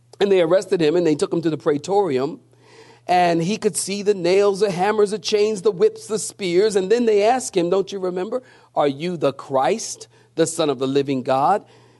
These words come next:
Jesus, possibly tempted at that point, could have said, "No, I'm not," and walked away.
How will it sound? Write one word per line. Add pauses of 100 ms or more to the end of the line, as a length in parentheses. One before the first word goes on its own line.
(120)
Jesus,
possibly
tempted
at
that
point, (840)
could
have
said,
"No,
I'm
not," (1160)
and
walked
away.